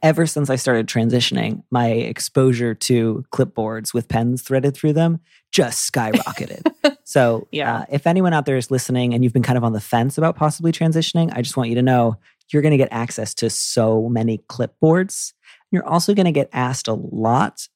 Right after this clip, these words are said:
Speaker 1: to stay on the line for an extra ten minutes, uh, to go through a survey about how this particular clinic can serve you better.
Speaker 2: Good grief.
Speaker 1: If nothing else, you're gonna get those two things. I can't promise you you're gonna get, like, H R T or help,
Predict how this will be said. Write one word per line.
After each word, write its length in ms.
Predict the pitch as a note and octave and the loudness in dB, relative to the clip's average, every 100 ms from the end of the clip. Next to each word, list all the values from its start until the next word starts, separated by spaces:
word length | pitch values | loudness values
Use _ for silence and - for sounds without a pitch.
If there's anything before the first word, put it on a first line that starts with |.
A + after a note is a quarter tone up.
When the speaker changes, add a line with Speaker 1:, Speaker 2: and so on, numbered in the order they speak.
| - | -10
Speaker 1:
to 340 | - C3 B2 A#2+ | 0 2 2 0
stay 280 | - D3+ C#3+ | -2 0 2
on 140 | C#3+ | 4
the 80 | C3 | 2
line 340 | C3 C#3 F#3+ | 0 0 -2
for 160 | - C3 | -4 -4
an 80 | C3 | -2
extra 300 | C3 - A2+ | -4 -6 -4
ten 320 | - B2+ A#2+ | 0 2 2
minutes, 540 | A#2+ E3+ - - - _ - _ - | 2 0 -4 -12 -12 _ -20 _ -2
uh, 240 | C3 A#2+ - | 0 0 -2
to 440 | - B2+ B2 B2 - C#3+ | -2 2 2 0 -2 -2
go 200 | C3 B2+ | 2 2
through 320 | B2 C3 B2+ A#2+ | 2 0 0 2
a 140 | A#2 | 0
survey 540 | A2+ F#3+ F3+ A2+ A2+ - | 0 0 0 0 -4 -2
about 380 | B2 A#2+ A2+ - | -2 2 2 2
how 240 | B2+ B2 | 2 2
this 180 | A#2+ A2+ | 2 -2
particular 540 | - A#2+ B2 B2+ A#2+ A#2+ | -4 -2 -2 2 2 2
clinic 500 | - E3+ F3 - - _ _ - | 2 2 2 -2 -20 _ _ -6
can 160 | C3 | -4
serve 240 | B2+ B2 A#2+ | 0 2 2
you 100 | A#2 | 0
better. 360 | A2 A1 B2+ - _ _ - | 0 -2 -8 -14 _ _ -12
Speaker 2:
Good 160 | F#3 | -12
grief. 420 | G#3 - F#3 - - _ - - - _ | -10 -10 -12 -16 -20 _ -20 -20 -20 _
Speaker 1:
If 160 | F3 - | -2 2
nothing 280 | G3 G3 F3+ | 2 2 0
else, 340 | C#3 A#2 - | 0 -2 -4
you're 100 | D3 | -2
gonna 220 | C3+ E3 | 2 2
get 140 | E3 D#3+ | 2 2
those 240 | D3 D3 | 2 0
two 160 | - C#3 | -2 -2
things. 240 | C3+ A#2 | -4 -6
I 80 | B2+ | -8
can't 240 | B2 A3+ | -4 -2
promise 340 | A3 A#3+ A#3+ - | 2 2 2 0
you 80 | A3+ | -2
you're 100 | G#3+ | 0
gonna 160 | G#3 | 2
get, 180 | F3 D3+ | 2 0
like, 160 | D3 - | 0 0
H 180 | D3+ D3 | -2 0
R 120 | D#3 | 0
T 260 | C#3+ F3 E3+ | 0 -2 -2
or 80 | A#2 | 2
help, 240 | D#3 G3 | 4 2